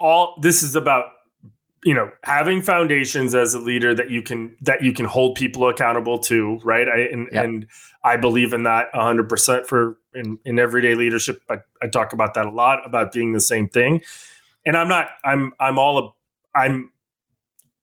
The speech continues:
Speaker 1: again, you're talking about good. We're, we were, we were in our, in our eight widget world of, of all things being equal. Um, I, I don't, I don't think wh-, when I, when you said it's the most important,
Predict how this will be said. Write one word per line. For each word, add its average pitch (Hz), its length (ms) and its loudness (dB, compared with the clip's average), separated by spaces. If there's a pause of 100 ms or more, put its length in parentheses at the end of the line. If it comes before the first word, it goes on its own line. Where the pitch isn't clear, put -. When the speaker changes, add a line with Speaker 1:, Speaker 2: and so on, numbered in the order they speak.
(180)
Speaker 1:
again, 123 440 0
you're 113 100 -14
talking 135 220 -2
about 127 300 -2
good. 127 320 0
We're, 143 140 -2 (160)
we 196 140 2
were, 214 220 2
we 175 120 -2
were 185 280 0 (420)
in 139 120 2
our, 135 240 2 (400)
in 135 100 -2
our 139 160 2
eight 151 180 0
widget 139 340 -2
world 127 380 0
of, 110 200 -10 (340)
of 113 380 0 (140)
all 135 260 2
things 127 340 -2
being 135 280 -6
equal. 123 460 -2 (380)
Um, 113 460 2 (300)
I, 156 240 -2
I 151 100 0
don't, 175 240 2 (1500)
I 156 80 2
don't 170 180 2
think 165 220 0
wh-, 156 200 -2
when 143 140 0
I, 151 240 2
when 139 140 -4
you 175 100 6
said 180 200 2
it's 151 160 0
the 139 100 -2
most 127 320 -2
important, 123 540 -2